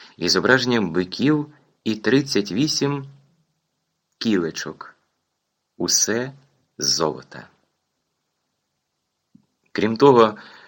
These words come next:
чотири срібні із золотими кінцями рурки,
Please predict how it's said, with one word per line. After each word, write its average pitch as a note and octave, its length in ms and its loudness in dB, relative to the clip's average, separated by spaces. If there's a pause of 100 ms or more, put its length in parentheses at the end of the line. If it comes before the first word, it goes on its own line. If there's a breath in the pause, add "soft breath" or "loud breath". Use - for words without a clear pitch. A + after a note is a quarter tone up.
чотири G#2+ 400 0
срібні A2 540 0
із F2+ 260 -4
золотими G2+ 520 0
кінцями G2+ 760 -2 (360 loud breath)
рурки, F#2 680 0